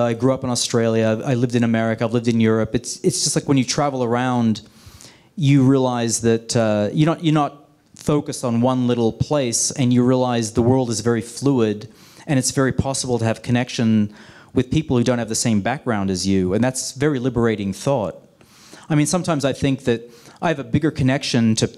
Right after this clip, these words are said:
people I have in Gaza than I do with someone who lives two doors away from me.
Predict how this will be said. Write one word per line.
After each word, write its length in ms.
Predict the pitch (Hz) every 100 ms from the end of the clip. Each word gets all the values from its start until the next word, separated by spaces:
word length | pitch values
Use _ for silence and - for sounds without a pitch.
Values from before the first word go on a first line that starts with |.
| - -
people 260 | 165 165 143
I 80 |
have 160 | 131 123
in 180 | 117 107
Gaza 680 | 113 123 131 110 98 98 113 - - - - -
than 220 | 131 127 123
I 100 | 120
do 360 | 113 123 127
with 180 | 117 113
someone 300 | - 135 127
who 60 | 120
lives 240 | 113 -
two 280 | - - 131
doors 520 | 120 117 104 101 101 - _ _ -
away 240 | 117 131
from 260 | 160 110 90
me. 280 | 78 71